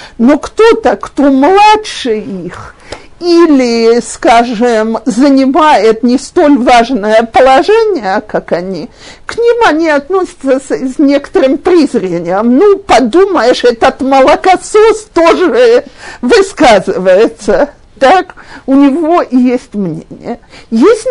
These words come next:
наоборот, люди, которые прекрасно себя чувствуют в компании молодых.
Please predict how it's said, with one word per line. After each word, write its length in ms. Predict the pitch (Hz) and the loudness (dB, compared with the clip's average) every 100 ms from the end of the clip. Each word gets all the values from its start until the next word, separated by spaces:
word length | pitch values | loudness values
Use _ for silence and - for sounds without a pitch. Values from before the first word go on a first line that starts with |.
| 494 | 0
наоборот, 600 | 466 349 403 277 480 466 - - - 311 | 0 0 0 2 -2 -4 -8 -20 -20 -6
люди, 380 | 247 415 440 427 | 2 2 4 2
которые 480 | - - 349 403 285 | 2 0 0 0 -2
прекрасно 800 | - 269 - 294 330 320 285 226 | -4 -6 -2 0 0 0 -4 -4
себя 420 | 262 214 226 285 | -6 -2 0 0
чувствуют 600 | - 208 190 - 220 240 | -2 -4 -4 -6 -6 -8
в 80 | - | -4
компании 680 | 269 240 - 285 370 262 | -2 -2 0 -2 0 -2
молодых. 920 | 247 240 190 190 185 147 170 170 - | -2 -2 0 0 -2 -6 -10 -10 -14